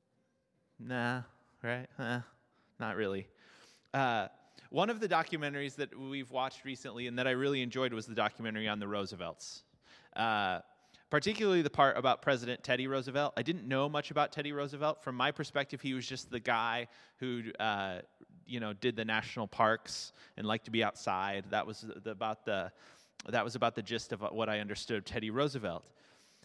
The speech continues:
But one thing I learned from this documentary is that Teddy Roosevelt had a motto.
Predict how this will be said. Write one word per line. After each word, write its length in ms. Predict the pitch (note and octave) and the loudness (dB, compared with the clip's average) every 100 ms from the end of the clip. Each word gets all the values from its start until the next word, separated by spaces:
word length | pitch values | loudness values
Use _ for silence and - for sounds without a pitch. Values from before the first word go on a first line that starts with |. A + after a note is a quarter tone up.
| - - - | -20 -12 2
But 160 | D3+ | 4
one 180 | C#3+ B3+ | 4 2
thing 220 | D4+ D#4+ | 0 0
I 80 | A3+ | 2
learned 240 | D#3 D#3 D#3 | 4 2 -2
from 180 | C#3 | -4
this 140 | C#3 C3 | -4 -2
documentary 720 | C3+ C3 - B2+ D3 D3 A2 | -2 -2 -2 -2 -2 -2 -2
is 120 | A2 | -2
that 180 | - - | -4 -4
Teddy 340 | - F#3+ C4 A3+ | -2 0 0 2
Roosevelt 760 | C#3 C3+ B2 G#2 F#2 A2+ F3+ | 4 2 0 -2 0 0 -2
had 280 | - - D#3 | -6 2 2
a 60 | D3+ | 2
motto. 500 | E3 D#3+ G#2 E2 | 0 0 -2 -6